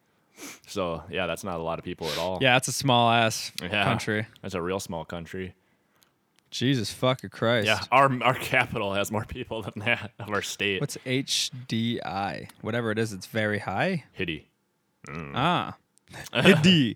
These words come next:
Speaker 1: Hiddy.
Speaker 2: Human Development Index, apparently.
Speaker 1: So there people develop at a high rate.
Speaker 2: Uh, the Human Development In-, we're all learning today.
Speaker 1: We're
Speaker 2: This
Speaker 1: learning
Speaker 2: is,
Speaker 1: a
Speaker 2: this
Speaker 1: lot
Speaker 2: is
Speaker 1: of
Speaker 2: a really
Speaker 1: shit.
Speaker 2: educational
Speaker 1: Thanks,
Speaker 2: episode.
Speaker 1: Latvia.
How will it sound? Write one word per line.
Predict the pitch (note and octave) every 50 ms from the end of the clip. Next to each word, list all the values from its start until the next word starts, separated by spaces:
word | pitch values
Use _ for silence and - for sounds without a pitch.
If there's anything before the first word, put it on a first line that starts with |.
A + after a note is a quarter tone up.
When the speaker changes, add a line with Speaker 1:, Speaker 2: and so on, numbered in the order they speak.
| - - -
Speaker 1:
Hiddy. | D3 D#3 C#3 B2+ D#3+ D3+ C#3 A#2
Speaker 2:
Human | G2+ F3 F3 E3+ D#3+ D#3+
Development | C#3+ C#3+ C3 B2 C#3 C#3+ C#3+ C#3 A#2+ A#2+ A#2 A2 -
Index, | - G2+ G2+ G2 F#2+ F2 D#2 - - -
apparently. | G2 - - C3+ C3+ A#2 - - F2+ F#2 G#2 A2+ - _ _ _ _ _ _ _ _ - - - _ _ -
Speaker 1:
So | - - G#2
there | F#2+ F#2 F2+ E2+ E2
people | - - G#2 G2 - E2+ D#2
develop | D2+ D2+ D#2+ D#2+ D#2+ D#2+ D#2+
at | C#2+
a | C#2+
high | - E2 D2+
rate. | D2+ D2+ C#2+ D2 E2 - - _ _ _ _ _ _ _ _ _ _ _ _ _ _ _ _ _ _ _ _ _ _ _ -
Speaker 2:
Uh, | - G2 D#2+ E2+ D#2+ F2 G2 F#2+ G2+
the | A2 A#2
Human | D#3+ G#3 A#3 C4+ C4+ C4 C#4 D4 - _ _ -
Development | E3 D3+ D3+ G3+ G3 G3+ F#3+ D#3+ D#3 D3+ - -
In-, | F3 F3 - D3+
we're | D#3+ G3
all | B3 E4 G4+ D4
learning | G#3 A3 C#4+ D4 A#3 F3
today. | D3 C3 B2 A2+ G#2 G2
Speaker 1:
We're | A2 E3+ G3+
Speaker 2:
This | G3+ G#3 G#3
Speaker 1:
learning | F#3 E3
Speaker 2:
is, | D3+ D3
Speaker 1:
a | F3 B3
Speaker 2:
this | - -
Speaker 1:
lot | E4+ A3+
Speaker 2:
is | B3+ A#3+
Speaker 1:
of |
Speaker 2:
a | G#3 A3
really | C4 D4 C#4 C4+
Speaker 1:
shit. | C4+
Speaker 2:
educational | C4 G#3+ A3+ - B3+ C4 C4+ - - G#3 G#3
Speaker 1:
Thanks, | B3+ C4+ G#3 A3+ - A#2
Speaker 2:
episode. | - - C3 A#2
Speaker 1:
Latvia. | C3+ D#3+ E3+ F#3 G3 G3+